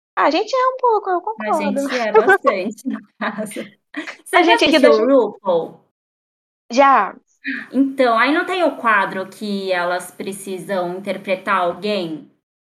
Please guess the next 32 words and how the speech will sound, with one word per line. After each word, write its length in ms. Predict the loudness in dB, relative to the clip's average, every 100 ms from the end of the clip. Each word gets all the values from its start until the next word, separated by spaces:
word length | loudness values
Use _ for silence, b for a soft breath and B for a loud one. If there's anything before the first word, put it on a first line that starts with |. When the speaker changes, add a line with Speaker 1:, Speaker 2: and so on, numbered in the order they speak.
| _
Speaker 1:
É 140 | 2 6
o 80 | 6
Snatch 320 | 4 -2 0
Game, 320 | 0 0 -2
Snatch 280 | -12 -12 -12 -18
Game. 120 | -16 -4
Speaker 2:
É, 300 | 0 2 0
esse 160 | -2
mesmo, 260 | -4 -4 -2
Snatch 280 | -4 -4 -6
Game. 320 | -6 -6 -8 B B B B _ _ _ 0
Eu 140 | 2
não, 320 | 2 -4 -8 -16 _ _ -2
não 160 | -2 0
consigo 580 | -4 -6 -8 -2 0 0
achar 380 | 0 -2 -2
engraçado 580 | -2 -2 -4 -4 -4 -4
esse 200 | -6 -8 -8
quadro. 720 | -4 -2 -4 -6 -6 -8 -10 _ _ _ _ -14 -4
Speaker 1:
Infelizmente, 880 | -4 -2 0 0 0 -4 -4 -4 -6
eu 100 | -6
também 260 | -4 -2
não, 100 | -2
mas 180 | -2 0
eu 120 | 2
amo 120 | 4 4
as 120 | 2
caracterizações. 1300 | 0 0 0 0 4 2 2 0 0 -2 -8 -14 -16 _ _ _ _ _
Speaker 2:
Elas 300 | -6 -4 -4
mandam 280 | -6 -4 -4
muito 300 | -4 -6 -8
bem, 520 | -4 -2 -2 -6 -12